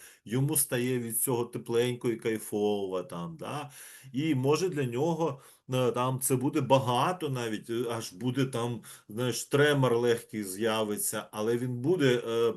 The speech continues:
ну, про це говорити як щось, що його буде чіпляти, і це буде його спонукати до нових дій. І, відповідно, він включається. Ми змінили мету? Ні. Як були гроші, так і залишились гроші.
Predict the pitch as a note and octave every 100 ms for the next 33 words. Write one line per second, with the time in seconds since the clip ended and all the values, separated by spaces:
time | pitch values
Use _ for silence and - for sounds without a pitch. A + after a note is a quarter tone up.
0 | - D3+ D3 B2+ - _ - A#2+ - C#3+
1 | C#3 A2 A2 A2+ C#3+ C4 - G#2+ A#2 A#2
2 | - - C#3 C3+ - G#2+ G#2 G#2+ G#2+ G#2
3 | - - G#2+ C3 D3 C#3 - - - -
4 | G#2 C3+ C3 B2+ A#2+ A2+ - - A#2 A2+
5 | A2+ B2 C3 A#2+ G#2 G#2 G#2+ G#2+ G2 A2
6 | D3+ C3+ - _ A#2 A2+ C3+ C3+ C#3 C3+
7 | C3 D3+ B2+ A#2+ C3 C3+ - A#2+ - E3
8 | F#3+ D3+ C3 G#2+ - _ B2+ D#3+ D#3+ F#3+
9 | A3 C4+ C4 G3 F3 F3 B3+ G#3+ C#3+ F3
10 | G#3 D3 C3+ F3 E3+ F#3+ A3 F#3+ G#3 -
11 | C3+ D3+ E3 D3+ E3+ E3 G#2 F#2 E2+ D#2
12 | E2+ E2 C#2+ -